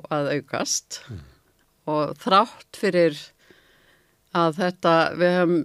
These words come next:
Speaker 1: nú þegar haldið tuttugu og sjö kopp ráðstefnur og þessi er núna númer tuttugu og átta. Þannig að, og, og sko helsta bitbeini núna virðist vera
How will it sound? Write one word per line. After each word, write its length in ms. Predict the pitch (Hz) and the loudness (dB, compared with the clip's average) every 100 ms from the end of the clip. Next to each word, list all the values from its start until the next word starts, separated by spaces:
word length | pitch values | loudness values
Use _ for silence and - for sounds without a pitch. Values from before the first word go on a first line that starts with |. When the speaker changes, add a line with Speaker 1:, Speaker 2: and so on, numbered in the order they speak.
| - | -2
Speaker 1:
nú 180 | 180 175 | -2 0
þegar 380 | 220 196 185 | 2 2 2
haldið 480 | 180 185 175 165 151 | 2 0 2 -2 -2
tuttugu 600 | - 202 - - 175 170 | -4 -8 -8 -2 0 2
og 80 | 160 | 0
sjö 520 | - 185 170 156 151 151 | -4 -2 0 2 -2 -2
kopp 380 | - 165 - | -2 -2 -4
ráðstefnur 640 | - 151 143 135 135 123 - - - | -4 -4 -4 -8 -8 -10 -12 -18 -18
og 220 | - 151 | -14 -10
þessi 340 | 170 165 - 165 | -8 -8 -6 -2
er 40 | |
núna 260 | 160 151 143 | 0 0 -2
númer 280 | 147 147 - | -4 -6 -8
tuttugu 340 | - 165 - 135 | -10 -10 -6 -8
og 120 | 123 | -8
átta. 240 | - 131 - - - - - _ _ _ _ _ _ _ _ _ - | -10 -10 -12 -20 -20 -20 -20 _ _ _ _ _ _ _ _ _ -6
Þannig 300 | 180 175 175 | 0 4 4
að, 220 | 170 165 151 - - - - - - - | 6 4 2 -10 -18 -16 -16 -20 -16 -10
og, 260 | 156 175 - - | -4 -4 -6 -4
og 340 | 180 180 180 170 | 2 4 2 0
sko 340 | - - 185 | -8 0 2
helsta 400 | 214 226 - 240 | 2 0 2 0
bitbeini 760 | 185 214 226 240 _ 226 208 202 | 2 4 4 4 _ 0 2 0
núna 380 | 214 233 208 190 | 0 0 2 2
virðist 340 | 202 196 185 | 0 -2 -2
vera 360 | 202 202 196 | 0 2 4